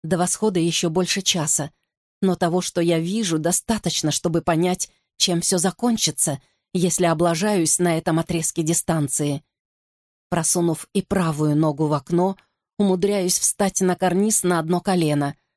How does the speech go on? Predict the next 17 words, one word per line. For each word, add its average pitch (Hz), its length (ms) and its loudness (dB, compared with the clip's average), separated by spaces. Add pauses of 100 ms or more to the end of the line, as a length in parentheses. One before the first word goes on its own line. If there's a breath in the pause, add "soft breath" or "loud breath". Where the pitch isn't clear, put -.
(280)
а 180 100 -2
сама 196 380 2
под 170 220 0
углом 196 400 0
тянусь 185 460 0
к - 180 -20
крыше 170 360 0
теплицы. 156 680 -2 (800)
Вертикальный 165 840 0
пластиковый 170 720 -2
желоб 196 500 0 (420)
и 208 80 2
несколько 202 480 0
выступающих 175 880 0
из 175 200 0
дома 175 300 0
труб 180 400 -2